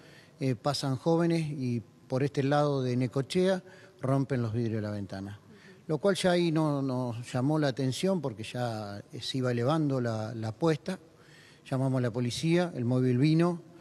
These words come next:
eh, se fue a tratar de localizar a estos chicos y en ese interín estos chicos dieron la vuelta a la manzana, se encapucharon, se cambiaron de ropa y se llegaron hasta nosotros y me agredieron.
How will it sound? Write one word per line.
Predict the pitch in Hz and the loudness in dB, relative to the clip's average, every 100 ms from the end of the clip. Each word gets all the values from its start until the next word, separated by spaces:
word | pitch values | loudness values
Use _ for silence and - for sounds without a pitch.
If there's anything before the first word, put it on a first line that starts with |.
| - - - - - | -20 -20 -20 -12 -2
eh, | 131 123 117 117 113 113 110 110 | 0 2 2 2 0 0 -2 -4
se | 110 127 | -4 -6
fue | - 147 135 | 0 2 2
a | 123 | 0
tratar | 123 120 135 | -4 -2 0
de | 131 | 0
localizar | 123 123 123 117 147 | -2 -2 -4 -2 -2
a | |
estos | 147 175 - | -2 -4 -4
chicos | 202 190 214 180 | -4 0 0 2
y | |
en | 143 | 2
ese | 147 - 165 - - | 0 0 -4 -6 -2
interín | 143 139 165 185 185 196 - - - - | 0 2 2 0 -2 -8 -18 -20 -12 -8
estos | 139 143 | -4 -6
chicos | - 139 135 | -6 -4 0
dieron | 127 131 127 | 2 2 0
la | 127 | 0
vuelta | 151 151 | 0 0
a | |
la | 165 | 0
manzana, | 175 175 196 190 165 160 - - | 0 0 0 -2 -4 -10 -20 -18
se | - 185 | -6 -4
encapucharon, | 185 160 123 127 165 156 151 | -2 -2 -4 -4 -2 0 -2
se | - | -4
cambiaron | 123 131 156 151 | -4 0 0 2
de | 135 | 0
ropa | 131 160 165 151 - - - - - - | 0 0 -2 -4 -8 -20 -20 -20 -18 -10
y | 147 | -2
se | 143 | 0
llegaron | 151 165 175 | 2 4 4
hasta | 165 170 | 2 0
nosotros | 170 - 208 196 196 165 - - - - | -2 2 2 2 -2 -2 -10 -20 -16 -2
y | 139 | 2
me | 127 | 2
agredieron. | 127 123 127 117 110 | 2 2 2 0 -2